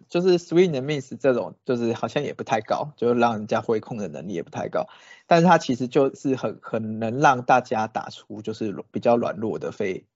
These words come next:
的飞球这样子。对，那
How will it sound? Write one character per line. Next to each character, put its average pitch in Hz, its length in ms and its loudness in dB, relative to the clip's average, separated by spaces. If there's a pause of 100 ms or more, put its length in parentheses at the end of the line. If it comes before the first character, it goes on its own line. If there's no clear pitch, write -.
的 98 100 -4
飞 98 220 -2
球 - 240 -10
这 - 100 -6
样 - 140 -8
子。 - 120 -20 (500)
对， - 200 -6 (200)
那 190 380 6